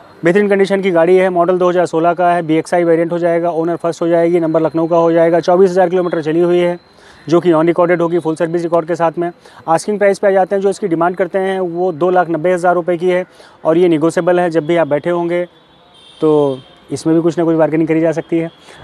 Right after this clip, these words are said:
आइए, आ, एक बगल में Alto eight hundred और भी खड़ी हुई है, ये भी मैं दिखाता हूँ आपको। कलर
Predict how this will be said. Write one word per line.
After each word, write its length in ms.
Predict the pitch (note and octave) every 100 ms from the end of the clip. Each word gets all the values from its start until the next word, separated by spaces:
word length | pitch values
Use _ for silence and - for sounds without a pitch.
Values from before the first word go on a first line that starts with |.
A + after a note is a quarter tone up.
| -
आइए, 340 | D#3+ F#3 G3
आ, 280 | G3 D#3 D#3
एक 160 | E3 E3+
बगल 220 | F3 F3+
में 100 | F#3
Alto 140 | E3 F#3
eight 160 | F3
hundred 200 | F3 F3+
और 120 | E3
भी 80 | E3+
खड़ी 180 | F3+ F3
हुई 140 | F3
है, 100 | F3+
ये 80 | E3
भी 80 | E3
मैं 120 | F3
दिखाता 260 | E3 E3 F3
हूँ 140 | E3+
आपको। 240 | D3+ - G#3 _ _ - _ - _ _ - - - -
कलर 280 | - F3 F3